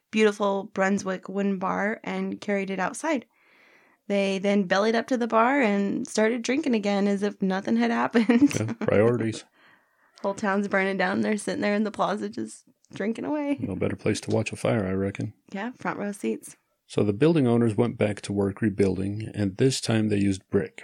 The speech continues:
Speaker 2: rather than wood. We're wising up a bit now.
Speaker 1: <laughs>
Speaker 2: Uh, they also replaced the wood sidewalks with cement and paved the dusty streets out there. So the eighteen eighty Brunswick bar that was saved from the fire was placed back inside the Palace Saloon, and it's still there today for you to belly up to.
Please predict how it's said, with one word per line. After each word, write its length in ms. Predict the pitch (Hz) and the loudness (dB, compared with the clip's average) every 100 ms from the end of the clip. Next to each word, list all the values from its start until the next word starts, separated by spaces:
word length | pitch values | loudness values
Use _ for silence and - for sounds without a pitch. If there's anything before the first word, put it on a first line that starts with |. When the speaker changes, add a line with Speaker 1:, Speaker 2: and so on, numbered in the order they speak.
| 101 | -6
Speaker 2:
rather 280 | 90 90 | -4 -4
than 240 | 87 92 90 | -6 -4 -4
wood. 320 | 82 - 98 - | -4 -6 -12 -6
We're 160 | 90 | -4
wising 360 | 90 87 95 92 | -2 -2 -4 -6
up 120 | 82 | -8
a 40 | - | -8
bit 200 | - 107 | -8 -8
now. 220 | 131 90 - | -12 -14 -8
Speaker 1:
<laughs> 220 | 214 208 185 180 - - - | -6 -4 -6 -12 -12 -10 -6
Speaker 2:
Uh, 120 | 98 | -4
they 160 | 98 101 | 0 4
also 220 | 104 - | 2 4
replaced 380 | 110 104 107 101 | 0 2 -2 0
the 60 | 110 | 0
wood 240 | 107 104 | 2 0
sidewalks 640 | - 127 123 95 98 - 110 | 2 2 4 2 0 -2 -2
with 100 | 104 | -2
cement 440 | 107 101 98 107 | 0 0 -2 -4
and 300 | - 104 101 | -4 -2 -2
paved 520 | - 101 101 - - | -2 -2 -2 -6 -10
the 80 | 95 | -8
dusty 360 | 92 85 - - | -6 -6 -8 -8
streets 420 | - - 90 - | -8 -8 -8 -8
out 200 | - - | -12 -10
there. 380 | - - 92 _ _ _ _ _ _ | -10 -10 -14 _ _ _ _ _ _
So 260 | - 101 | -6 -4
the 180 | 92 101 | -2 4
eighteen 340 | 107 104 113 107 | 4 2 0 2
eighty 240 | 104 104 | 2 2
Brunswick 500 | 92 107 104 101 95 | 2 2 2 -2 -2
bar 280 | 110 151 117 | 2 6 4
that 100 | 101 | 2
was 140 | 98 | -2
saved 280 | - 101 98 | -2 -2 -4
from 180 | - 101 | -4 -4
the 80 | 95 | -4
fire 420 | - 98 92 101 | -2 -2 0 -2
was 220 | 98 95 | -2 -6
placed 360 | - - 95 - | -4 -4 -4 -2
back 220 | 131 151 | -2 0
inside 280 | 107 - 101 | -2 0 0
the 80 | 90 | -2
Palace 340 | - 92 85 | -4 -4 -2
Saloon, 420 | - 90 95 107 127 | -4 -2 -2 -4 -6
and 320 | 98 92 90 | -6 -6 -6
it's 160 | 90 - | -6 -6
still 280 | - - 90 | -6 -4 -4
there 200 | 101 98 | -4 -6
today 360 | - 120 170 | -4 0 0
for 140 | 131 95 | -2 -4
you 60 | 90 | -4
to 80 | |
belly 280 | 85 90 87 | -2 -2 -2
up 140 | 90 - | -6 -8
to. 240 | 95 92 | -10 -10